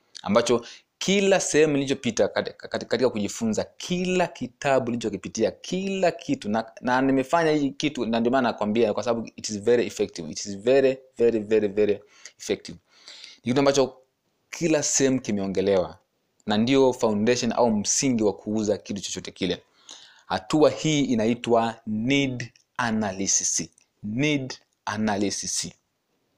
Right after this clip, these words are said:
Una utaf-, yani una, una, una, ana-,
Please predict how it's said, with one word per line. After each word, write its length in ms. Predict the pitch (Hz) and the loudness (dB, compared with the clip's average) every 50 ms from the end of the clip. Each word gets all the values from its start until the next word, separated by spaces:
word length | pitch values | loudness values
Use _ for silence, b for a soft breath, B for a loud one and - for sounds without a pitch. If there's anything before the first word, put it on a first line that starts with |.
| _ _ _ _ _ _ _ _ _ _ _ _ _ _ _ _ _ _ _ _ _ _ _ _ - | _ _ _ _ _ _ _ _ _ _ _ _ _ _ _ _ _ _ _ _ _ _ _ _ -2
Una 360 | 120 120 120 123 117 117 - | 0 0 2 0 0 -2 -2
utaf-, 480 | - 120 120 - - 135 120 - - - | -4 -6 -6 -6 -8 -10 -10 -10 -12 -6
yani 240 | 139 139 131 143 151 | 0 0 2 2 2
una, 320 | - 143 131 131 127 - - | 0 0 0 0 0 -2 -4
una, 220 | 127 123 123 - | -4 -4 -4 -4
una, 260 | 120 123 123 120 - | -2 -2 -4 -2 -2
ana-, 240 | 120 123 123 - - | -2 -4 -4 -4 -4